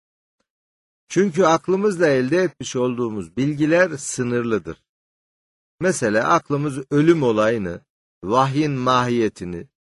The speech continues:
kabirde olanları, ahireti ve ahirette olacakları, Allah'ın zatını, insanın ruhunu tümüyle kavrayamaz.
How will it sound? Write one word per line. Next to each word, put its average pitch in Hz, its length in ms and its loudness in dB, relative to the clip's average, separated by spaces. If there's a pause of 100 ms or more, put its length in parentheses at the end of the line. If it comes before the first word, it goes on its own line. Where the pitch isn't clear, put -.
(160)
kabirde 147 480 0
olanları, 107 720 2 (560)
ahireti 151 680 2
ve 180 80 4
ahirette 151 580 2
olacakları, 104 800 0 (480)
Allah'ın 135 460 0
zatını, 123 760 0 (260)
insanın 147 640 -2
ruhunu 127 540 0
tümüyle 156 680 -4
kavrayamaz. 120 800 0